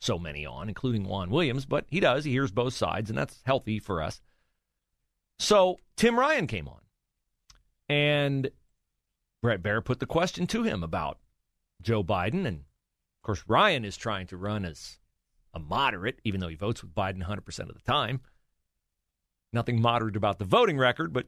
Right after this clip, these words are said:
you know, you can say what you want. You can fool some of the people some of the time, you know. Tim Ryan's fooled them in the Mahoning Valley for twenty years.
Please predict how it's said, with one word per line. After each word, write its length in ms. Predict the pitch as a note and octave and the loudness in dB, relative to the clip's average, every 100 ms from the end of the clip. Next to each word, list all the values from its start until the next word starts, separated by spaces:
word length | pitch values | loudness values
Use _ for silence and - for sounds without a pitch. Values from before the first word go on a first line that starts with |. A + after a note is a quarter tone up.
| - | -6
you 180 | C#3 A#2+ | -2 0
know, 100 | B2+ - | -2 -6
you 60 | |
can 100 | - | -4
say 100 | - | 0
what 140 | B2+ - | 0 -2
you 80 | G#2+ | 0
want. 240 | E3+ - _ _ _ _ _ _ _ _ _ _ | 2 0 _ _ _ _ _ _ _ _ _ _
You 80 | F#2+ | -8
can 140 | - | -4
fool 420 | F2 D3+ A2+ F#2 - | 0 0 0 -2 -6
some 100 | A#2+ | -4
of 60 | F#2 | -2
the 40 | |
people 300 | - G#2+ D#2 | -2 -4 -4
some 160 | - G2 | -6 -6
of 60 | |
the 60 | D#2 | -4
time, 260 | - B2+ E2 | -4 -4 -4
you 40 | |
know. 200 | D2 G2+ _ - | -10 -14 _ -4
Tim 180 | A2+ | -2
Ryan's 240 | G#2 A2+ G2 | 0 -2 -2
fooled 300 | - G#2+ F#2 | -2 -2 0
them 100 | G2+ | -2
in 60 | |
the 60 | F#2 | -2
Mahoning 360 | F#2 B2 A#2+ G2+ | 0 2 2 4
Valley 260 | C3+ D3+ | 4 4
for 200 | - G2 - _ _ _ _ | 0 -8 -10 _ _ _ _
twenty 240 | - C3+ B2 | -6 -2 0
years. 560 | C3+ G#3+ E3+ F3+ - | 0 2 0 -2 -8